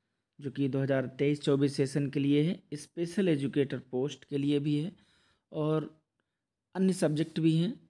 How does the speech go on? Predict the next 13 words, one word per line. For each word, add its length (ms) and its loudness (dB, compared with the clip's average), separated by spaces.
जो 160 -4
कि 200 0
टीजीटी, 520 2
संस्कृत, 580 2
हिंदी, 320 2
अंग्रेजी, 460 2
गणित, 260 2
विज्ञान, 500 2
सामाजिक 380 -2
विज्ञान, 400 0
शारीरिक 500 0
शिक्षा, 340 -4
कला, 380 -2